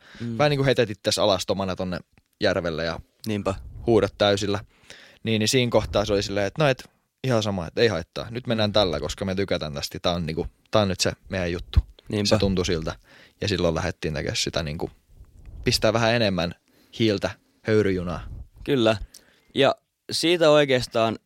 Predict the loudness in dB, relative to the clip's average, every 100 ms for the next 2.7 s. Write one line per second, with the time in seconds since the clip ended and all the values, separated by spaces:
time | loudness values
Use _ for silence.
0 | -4 -2 2 4 4 2 0 0 -2 0
1 | -2 -2 2 2 4 4 4 4 4 0
2 | -4 -2 0 0 -2 -6 -8